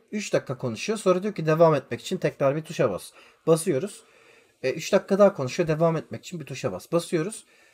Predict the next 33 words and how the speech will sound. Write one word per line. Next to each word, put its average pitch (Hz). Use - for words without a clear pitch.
Üç 196
dakika 240
daha 220
konuşuyor. 131
"Devam 185
etmek 143
için 180
bir 170
tuşa 156
basıyoruz" 175
falan. 185
O, 202
o 190
dönemin 170
parasıyla, 151
yalan 143
olmasın, 143
arkadaşa, 147
e, 123
dokuz 139
yüz 151
milyon 139
gibi 135
bir 127
şey. 120
Yani 104
evin, 135
evlerine 127
yani 104
dokuz 143
yüz 135
milyon 127
gibi, 110